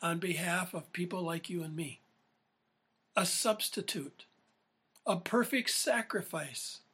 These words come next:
one that the Father designed, one that the Father accepted,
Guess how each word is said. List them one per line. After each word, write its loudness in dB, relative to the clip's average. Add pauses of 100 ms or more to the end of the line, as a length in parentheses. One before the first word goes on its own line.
(520)
one 10
that 8
the 6
Father 8
designed, 0 (480)
one 10
that 4
the 6
Father 8
accepted, 2